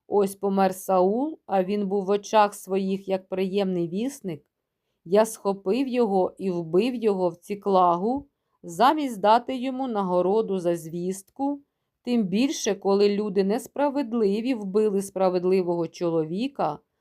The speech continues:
в домі його на постелі його. А тепер, чи я не пошукаю його крови з вашої руки і не вигублю вас із краю?'"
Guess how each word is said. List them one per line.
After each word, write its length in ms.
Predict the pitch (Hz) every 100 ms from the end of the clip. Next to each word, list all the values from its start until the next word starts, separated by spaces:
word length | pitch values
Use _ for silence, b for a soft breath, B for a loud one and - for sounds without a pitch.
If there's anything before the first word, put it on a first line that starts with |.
| _ _ 165
в 80 |
домі 420 | 151 180 247 277 277
його 340 | 254 262 262
на 140 | 240
постелі 760 | 247 254 247 - 254 220 170 156
його. 480 | 160 143 143 147 - _ _ _ _ _ _
А 160 | - 190
тепер, 560 | 196 220 220 247 302 294
чи 180 | -
я 220 | 220 226 226
не 120 | 214
пошукаю 760 | 202 190 190 190 196 269 302
його 300 | 240 214 196
крови 480 | 190 185 175 202 240
з 60 | 233
вашої 480 | 214 190 190 180 170
руки 560 | 165 - 175 202 269 _ _ _ _ _ -
і 160 | 285
не 140 | 311 320
вигублю 600 | 226 247 262 254 285 294
вас 280 | 208 233 240
із 160 | 254
краю?'" 580 | - 277 214 147 139 -